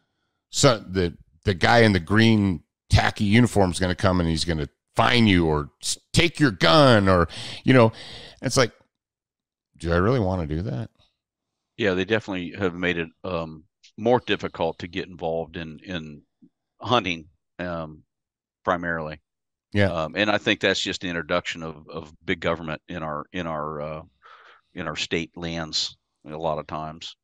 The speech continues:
Speaker 1: Yeah, they, they
Speaker 2: Um,
Speaker 1: convince people that you have to get, you know, permission from the king. It's the, it's the whole king's deer thing, you know.
Speaker 2: But it's, it's not,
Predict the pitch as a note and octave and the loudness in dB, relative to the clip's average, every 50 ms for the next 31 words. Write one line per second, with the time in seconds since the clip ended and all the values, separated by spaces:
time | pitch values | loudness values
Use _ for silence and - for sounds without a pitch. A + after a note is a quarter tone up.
0 | _ _ _ G#2 G2+ F2+ E2+ F#2+ F#2+ G2 - - G#2 G2 - - G#2+ F#2+ F2+ G#2 | _ _ _ 0 0 2 2 2 0 -2 0 0 0 2 2 2 0 0 4 4
1 | A#2 C3 - - - G2 E2+ - F2 E2+ D2 E2+ E2 D#2+ - - _ _ _ _ | 2 2 2 0 -2 -2 -2 -2 -4 -2 0 0 -2 -2 -2 -6 _ _ _ _
2 | _ E2 F#2 G2 G2+ G2+ F#2+ F2+ - G2 E2 - G#2 G2 F#2 - _ E2 F#2+ F2 | _ -2 2 2 4 4 2 2 0 -2 -2 0 0 0 0 -2 _ -4 -2 -2
3 | D#2+ D2+ - - F2+ E2+ F2+ F2+ - - E2+ - E2+ E2+ - - - - F#2+ E2+ | -2 -2 -2 -2 -2 -2 -2 -2 -2 -6 -6 -6 -4 -4 -6 -4 -2 -2 0 0
4 | C#2+ - - - _ _ _ _ - E2 - - - F2+ E2+ - - F2+ - - | -2 -4 -8 -16 _ _ _ _ -10 -6 -6 -4 -2 -2 -2 -2 -4 -4 -4 -2
5 | - G2 G2 F#2 E2+ - - A2 G2 F#2+ F2+ D#2 - - E2+ D#2+ D#2 C#2+ C#2 - | 0 2 2 2 0 0 0 0 0 0 0 -2 -2 -2 0 0 0 -2 -4 -8
6 | - - - - - _ _ _ _ - C#2+ A1+ - - _ _ _ _ _ _ | -12 -14 -14 -18 -20 _ _ _ _ -12 -12 -12 -12 -16 _ _ _ _ _ _
7 | _ - C#3+ C#3 C3 - - - C3 - - - D#3+ D#3+ E3 - | _ 0 2 2 2 0 0 0 0 -2 0 0 2 2 2 2